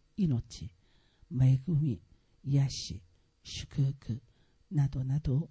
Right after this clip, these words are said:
主よ、今日も私たち自身がたくさん拾い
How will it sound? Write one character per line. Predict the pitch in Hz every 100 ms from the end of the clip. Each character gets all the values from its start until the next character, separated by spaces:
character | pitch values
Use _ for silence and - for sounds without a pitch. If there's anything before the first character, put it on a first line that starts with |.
| -
主 | - 131
よ、 | 123 - _ _ - -
今 | 151
日 | 139
も | 147 135
私 | 131 131
た | 120
ち | - 156 - _ _ -
自 | 131 -
身 | - 147
が | 151 -
た | -
く | - _
さ | - - - 196
ん | 196 _ _ -
拾 | - -
い | 120 110